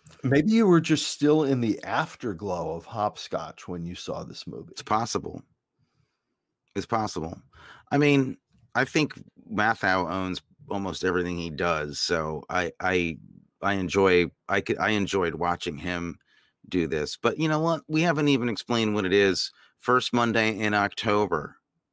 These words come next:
Speaker 1: Which
Speaker 2: From
Speaker 1: is named after the first Monday in October, which is when,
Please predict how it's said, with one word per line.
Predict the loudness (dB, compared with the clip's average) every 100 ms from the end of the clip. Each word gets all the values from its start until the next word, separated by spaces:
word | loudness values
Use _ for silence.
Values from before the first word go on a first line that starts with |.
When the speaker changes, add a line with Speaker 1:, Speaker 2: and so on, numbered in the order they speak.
| _ _ -2
Speaker 1:
Which | 0 2
Speaker 2:
From | 2
Speaker 1:
is | 0 2
named | 2 2 2 4
after | 2 2 0 0 0 -4 _ _ _ _
the | -4 -4
first | 0 -2 -2 -2
Monday | -2 0 0
in | 0
October, | -2 -4 -4 -4 -4 -6
which | -8 -10 -8
is | -8 -8
when, | -4 -2 -2 -4 -8